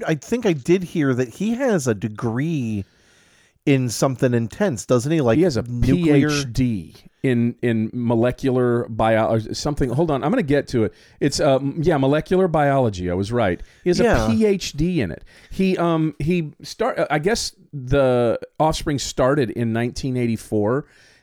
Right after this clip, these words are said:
Speaker 2: and, uh, it was just sort of a, a, a one, a, like a musical thing that he did with his friends and didn't expect it to go anywhere, and went to the University of Southern California, earned a B S, then w-, went on to an M S, and then eventually, <clears throat> um, took time off to go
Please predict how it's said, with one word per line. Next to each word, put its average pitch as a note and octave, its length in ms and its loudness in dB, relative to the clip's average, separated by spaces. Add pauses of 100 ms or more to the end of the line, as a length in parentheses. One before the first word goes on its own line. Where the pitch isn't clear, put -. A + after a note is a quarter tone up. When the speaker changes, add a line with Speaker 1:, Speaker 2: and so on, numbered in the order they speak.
(140)
Speaker 2:
and, C3+ 440 0
uh, C3+ 300 2
it C#3+ 80 2
was D3+ 120 0
just - 320 -6
sort G3+ 220 -2
of D#3 60 -2
a, B2 420 -4
a, C#3 120 2
a C3+ 40 2
one, D3 280 0
a, C#3+ 200 0
like E3 140 0
a G3 60 0
musical C3+ 360 2
thing B2+ 200 -2
that A#2 100 0
he A#2 60 2
did A2 200 0
with A2 100 0
his G#2+ 100 -4
friends A#2 380 -4
and G#2+ 100 -2
didn't A2+ 180 -2
expect - 380 -6
it G2+ 100 -8
to A2+ 80 -6
go A2+ 300 0
anywhere, G2 600 -2 (460)
and C#3 320 0
went C#3 200 0
to D3+ 80 -2
the D3 60 4
University C#3+ 320 0
of B2+ 60 0
Southern B2+ 280 -2
California, A#2+ 600 -2
earned B2 240 -4
a - 20 -2
B G#2+ 240 0
S, A#2+ 240 0
then G#2 260 -6
w-, - 200 -6
went F#2+ 220 -4
on F#2 120 -4
to A2 100 -6
an G2 80 -2
M E3+ 160 -2
S, D#3+ 200 -4
and B2 120 -4
then D#3 180 -2
eventually, C3 720 -2 (200)
<clears throat> C3+ 240 -2
um, C3 400 0 (400)
took - 220 0
time D3+ 300 0
off - 480 -4 (420)
to D3+ 120 0
go B2 400 2